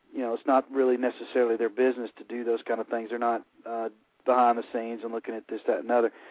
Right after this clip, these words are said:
So we'll get into some of that, maybe do a little, if you will, education, for lack of a better term, on how the process works,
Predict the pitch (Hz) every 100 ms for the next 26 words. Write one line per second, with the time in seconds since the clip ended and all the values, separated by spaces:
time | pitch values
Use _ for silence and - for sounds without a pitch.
0 | - _ 143 139 147 156 143 123 147 123
1 | 127 123 - 120 120 120 120 120 117 110
2 | 110 _ _ - _ - 127 - 123 123
3 | 123 120 113 120 120 110 - 117 117 110
4 | 107 107 104 113 104 120 117 113 117 113
5 | 104 _ _ - 113 - 107 - 104 117
6 | 113 -